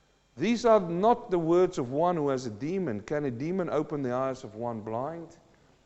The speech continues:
You find this division, but the second group still didn't get it as well. Why? Because they were just looking at the physical.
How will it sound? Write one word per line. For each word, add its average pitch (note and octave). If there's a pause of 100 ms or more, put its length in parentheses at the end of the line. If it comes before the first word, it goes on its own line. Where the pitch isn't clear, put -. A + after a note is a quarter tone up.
(500)
You F3
find A#3 (1300)
this C3+
division, C#3
but A#2
the C3
second G#3
group C#3+
still F3+
didn't B2+
get B2
it - (240)
as G2+
well. G2+ (2000)
Why? D#3+
Because A2+
they C3+
were B2+
just C3+
looking C#3
at A#2+
the A2
physical. A2